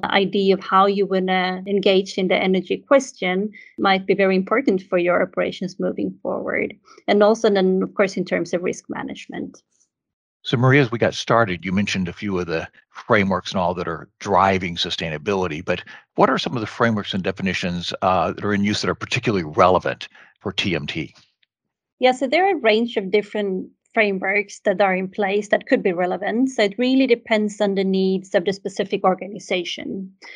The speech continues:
Speaker 1: Uh, but some of the more general ones that are being adopted is, for example, the Global Reporting Initiative,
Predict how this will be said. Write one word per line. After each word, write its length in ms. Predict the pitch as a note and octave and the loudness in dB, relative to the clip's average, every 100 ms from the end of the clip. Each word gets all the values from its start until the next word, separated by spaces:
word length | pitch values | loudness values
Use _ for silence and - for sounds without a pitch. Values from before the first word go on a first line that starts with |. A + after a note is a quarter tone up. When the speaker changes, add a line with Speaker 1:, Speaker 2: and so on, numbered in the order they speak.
| - _ | -20 _
Speaker 1:
Uh, 320 | G3 G3 G3+ | 4 8 6
but 200 | F#3+ A3 | 4 0
some 220 | - C#4+ | 4 8
of 160 | D4+ C4 | 8 6
the 80 | A#3 | 2
more 540 | G#3+ G#3 G#3 G3+ G3+ | 4 6 6 6 6
general 500 | G3 G3+ G3 F#3+ F#3 | 4 0 2 2 2
ones 400 | F3+ F#3+ G#3 G#3+ - | 0 -2 -2 -2 4
that 220 | F#3+ F#3+ | 6 6
are 100 | F3+ | 2
being 340 | G#3+ G#3 F#3+ | 2 2 2
adopted 760 | F#3 - F3+ - G3+ G3+ G#3+ - | 2 0 -4 -2 2 4 4 2
is, 200 | F#3+ F#3+ | -4 -4
for 120 | - | 0
example, 440 | G#3+ - G3 G3 F#3+ | 0 4 2 2 -2
the 180 | G3 F3 F3+ F#3 | -2 -4 -6 -2
Global 380 | G3+ G3+ F#3+ F#3 | 4 6 6 0
Reporting 560 | F#3+ G3 G3 F#3 F#3 | 0 0 -2 0 -2
Initiative, 680 | F3+ A#3+ C4+ C#4 C4+ C4 D#4 | 2 2 2 -2 2 2 2